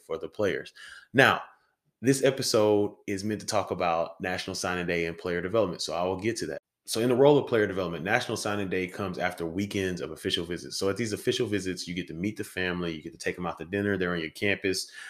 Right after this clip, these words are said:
for two days, three days, or three days, two nights, and you just get to, to build these bonds. And these bonds are already built when they were in recruiting. These bonds were built when they came to camps. And so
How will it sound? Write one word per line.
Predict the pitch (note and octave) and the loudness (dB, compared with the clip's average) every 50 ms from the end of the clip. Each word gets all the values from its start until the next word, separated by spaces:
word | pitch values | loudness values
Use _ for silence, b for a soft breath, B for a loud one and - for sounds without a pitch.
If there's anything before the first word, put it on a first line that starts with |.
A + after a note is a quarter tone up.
| B B B B | B B B B
for | _ - E2+ | _ -10 -8
two | - - - B2 A#2 | -6 -4 -2 -2 0
days, | G#2+ G2+ F#2 F#2 F#2 F#2 F2+ F2+ - | 2 2 2 4 4 2 0 -2 -2
three | - F#2+ G2 F#2+ | -2 -2 0 0
days, | F2+ F#2 F2+ F2+ F2+ F2 F2 F2 E2+ F2 - B B B B B B | 2 2 4 4 4 2 2 0 -2 -4 -8 B B B B B B
or | F#2 G2 G#2 | 0 0 0
three | G2+ - C#3 D3+ D3+ | 2 4 6 8 10
days, | C3+ B2+ A#2 A#2 | 10 10 8 6
two | - A#2 G#2+ | 2 0 0
nights, | F#2+ F2 E2+ E2+ F2 E2 - B B B B B B - | 2 2 2 2 0 -2 -4 B B B B B B -8
and | - E2 F2 | -6 -4 -2
you | G#2 B2 | -2 -2
just | A#2+ A#2+ A2 G#2+ | -2 -2 -4 -2
get | A2 G#2+ - | -2 -2 -2
to, | - F#2+ D#2+ - - - - | -2 -4 -4 -4 -6 -12 -10
to | - F2 | -8 -8
build | D#2+ - - G#2 A2+ A#2+ A#2 G#2+ | -8 -6 -2 2 4 4 4 4
these | G2 F#2+ E2+ | 2 -2 -2
bonds. | F2+ F2+ F#2 G2 G2 F#2 F2 E2+ | 0 0 0 2 2 0 0 0
And | E2+ A2 | 2 2
these | D3 D#3 | 2 4
bonds | C#3 D3 C3+ C3 A2 | 4 6 6 6 6
are | G#2+ | 6
already | G2+ G2+ G2 F#2 E2+ | 4 4 4 2 2
built | F#2 G#2+ A2 E2+ | 2 2 2 2
when | G#2 | 2
they | G2+ G2 | 0 0
were | F#2 F2 F2 E2+ E2+ - _ _ _ _ _ | 0 0 -2 -4 -6 -8 _ _ _ _ _
in | - G#2 G#2 G2+ | -2 -2 0 0
recruiting. | F#2 E2+ - - B2 A#2+ A2+ A#2 A2+ | -2 -2 -4 -2 0 2 2 2 2
These | G#2 G2 F#2+ | 0 -2 -2
bonds | G2 - G#2 G2+ G2+ F#2 F#2 | -2 0 0 0 0 0 -2
were | F2 | -4
built | F2 G#2 G2+ | -2 -2 -2
when | D#2 F#2+ | -2 -2
they | F#2 | -6
came | F2 - F#2+ F2 E2 | -6 -6 -8 -8 -8
to | D#2+ | -8
camps. | - - - A2+ G#2+ G#2+ G#2+ G2 - - | -12 -6 -2 0 2 2 2 0 -2 -4
And | F2 | -2
so | - - F#2+ F2+ F2 F2 | 0 0 2 0 0 -2